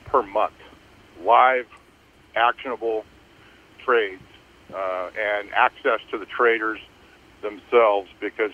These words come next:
people can text me and say, "Hey, what's going on? What's doing this?" And, you know, we, we text them right back, and, and, and so we charge one seventy-five a month. It doesn't matter whether you're a billion-dollar hedge fund or whether you're a regular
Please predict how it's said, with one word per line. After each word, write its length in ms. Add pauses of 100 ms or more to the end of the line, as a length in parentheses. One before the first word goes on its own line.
people 220
can 180
text 340
me 200
and 180
say, 200
"Hey, 200
what's 240
going 220
on? 300
What's 220
doing 240
this?" 220 (160)
And, 160 (680)
you 60
know, 100
we, 240
we 160
text 340
them 160
right 240
back, 380
and, 120 (760)
and, 160
and 240
so 260 (680)
we 280
charge 300
one 260
seventy-five 520
a 60
month. 280
It 80
doesn't 220
matter 220
whether 200
you're 120
a 120
billion-dollar 560
hedge 300
fund 260
or 60
whether 240
you're 200
a 40
regular 480